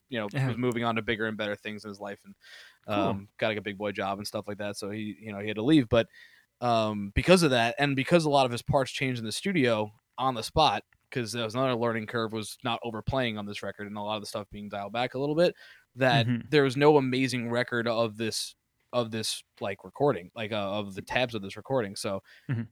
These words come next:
Speaker 1: Shane did it, the best of his ability to tab it out when he left the band, and I ju-, I've just been going through them the last week and fixing kind of things that were wrong about them, and I'm listening to
Speaker 2: Mm-hmm.
Speaker 1: isolated bass stems for a week, and I'm, like, ready to lose my fucking mind.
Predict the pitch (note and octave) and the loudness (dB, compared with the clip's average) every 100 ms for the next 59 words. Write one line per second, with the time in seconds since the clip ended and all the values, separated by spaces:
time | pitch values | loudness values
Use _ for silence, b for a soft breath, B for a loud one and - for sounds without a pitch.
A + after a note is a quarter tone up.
0 | _ _ _ - E3 F3 D#3+ D#3 D3+ C3 | _ _ _ 2 4 6 6 4 4 -2
1 | _ _ C3 C#3+ C#3 C3+ B2 A#2+ B2+ A#2+ | _ _ 2 4 4 2 -4 0 0 0
2 | A2 C3 A2+ B2 B2 A2+ A#2+ A#2 A2+ A2+ | 0 0 2 4 6 4 2 -2 0 0
3 | A2 A2 B2 A#2 A2+ A2+ A#2+ A#2+ A#2 B2+ | -2 -4 0 0 0 0 0 0 4 4
4 | A#2+ A#2 C3 A#2 A2+ A2 A2 A#2+ B2+ C3 | 4 2 4 6 6 4 0 0 4 4
5 | C3+ C#3 E3 - _ _ _ _ _ _ | 4 2 2 0 _ _ _ _ _ _
6 | _ - C3 B2 B2+ A2+ C3 A2 B2 A#2+ | _ -6 -4 -2 -2 -2 -4 0 0 0
7 | A#2 A#2+ A#2+ A2 A2 G#2 A#2 B2 B2+ - | -2 -2 0 0 -2 -2 -2 -2 -2 -2
8 | D3 B2+ B2 A#2 B2 C#3 B2+ A#2+ A#2 A#2 | -4 -4 -4 -2 -2 0 0 2 0 0
9 | B2 A#2+ G2+ G#2 A2+ B2 B2 - G#2+ A2 | 0 0 0 -4 -2 -2 -2 -4 -4 -2
10 | A#2+ - A#2 A2 G#2 G#2+ G#2 G#2 G#2 G#2+ | -4 -4 -4 -4 -6 -6 -6 -6 -6 -8
11 | G2+ G2+ - G2+ G2 F#2+ G2 G#2 | -8 -8 -6 -8 -8 -10 -8 -8